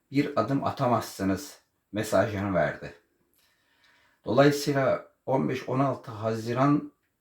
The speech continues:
günü büyük bir direnişe imza atan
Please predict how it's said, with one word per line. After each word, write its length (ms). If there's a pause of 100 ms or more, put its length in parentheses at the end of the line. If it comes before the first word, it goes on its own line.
(160)
günü 500 (640)
büyük 320
bir 220
direnişe 520
imza 380
atan 380